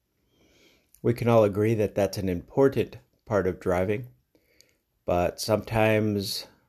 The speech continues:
rush hour traffic, if there's construction, let me see. Well, I know if there's construction, the posted speed limit's different, but, uh,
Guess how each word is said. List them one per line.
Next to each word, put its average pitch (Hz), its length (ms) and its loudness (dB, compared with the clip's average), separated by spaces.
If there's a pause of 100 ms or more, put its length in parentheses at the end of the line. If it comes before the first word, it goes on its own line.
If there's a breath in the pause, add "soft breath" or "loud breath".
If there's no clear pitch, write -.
rush 98 300 0
hour 101 220 4
traffic, 117 800 -2 (920)
if 95 140 -12
there's 98 720 0 (100)
construction, 123 880 -4 (1700)
let - 60 -14
me 90 160 -4
see. 85 320 -8
Well, 85 160 -2
I 98 80 2
know 101 180 0
if 92 100 -6
there's 95 220 0
construction, 104 680 -2
the 87 80 -4
posted 98 480 -2
speed 95 320 -2
limit's 87 380 -4
different, 92 500 -4
but, 85 360 -10
uh, - 200 -12